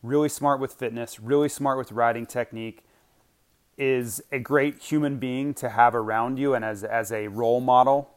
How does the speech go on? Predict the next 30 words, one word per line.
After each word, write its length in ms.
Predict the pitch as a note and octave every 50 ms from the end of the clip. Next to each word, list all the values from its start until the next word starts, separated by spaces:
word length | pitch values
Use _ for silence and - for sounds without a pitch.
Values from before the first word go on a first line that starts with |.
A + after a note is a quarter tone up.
| -
to 280 | - - B2+ B2+ A#2+ A2
build 400 | G2 A#2+ A#2 A#2 A#2 A#2+ A#2+ G#2
your 420 | A2+ A#2 A2+ A2+ A2+ A2 A2+ A2 -
life 360 | A2+ G#2+ A2+ A#2 C3 C3 -
towards, 320 | - D3+ D3+ D#3 D#3 - A2
which 220 | A#2+ A#2+ - -
Nick 220 | A#2+ A#2+ A2+ -
Wey 200 | A#2+ A#2 A2 A2
is, 440 | A2 A#2+ B2+ C3+ D3 D#3+ D#3 - - _ _ _ _ _ _ _ _ _ _ _ _ _ -
uh, 380 | B2+ A#2+ A#2+ A#2 A2+ A2 A2 A2+ - - - A#2+
that's 280 | A#2 C3 C3 - - -
very, 300 | A2 D3 C#3+ C#3+ D3 C#3+
very 220 | C3+ C#3 C3+ B2+
valuable. 520 | A2+ A#2 A2 A2 A2 G#2 F#2+ F#2 F2+ F2 - -
And 220 | G#2+ G#2 G#2 G#2
I, 300 | G#2+ A2 A2+ A#2 A#2+ A#2
I 40 | A2+
think 360 | - - C#3 B2+ B2 - - - -
Adam 340 | C3 B2 B2 A#2+ B2 B2 A#2
has 200 | A2 A2+ A2 G#2+
done 440 | A#2+ A#2 A2 A2 G#2+ G#2+ A2 A2 -
a 60 | A#2+
very 240 | G#2+ B2 B2 B2 B2
smart 360 | - - - B2+ A#2+ A#2+ A2+
thing 180 | - B2+ B2 A#2+
in 80 | B2 B2
McAdoo, 540 | A#2+ A#2 - - B2+ A#2+ B2 B2 B2 B2
and 120 | A#2+ A2+ -
whoever 360 | A#2+ C3 C3+ C3+ A#2 C3 B2+
else 360 | B2+ B2 B2 - - - -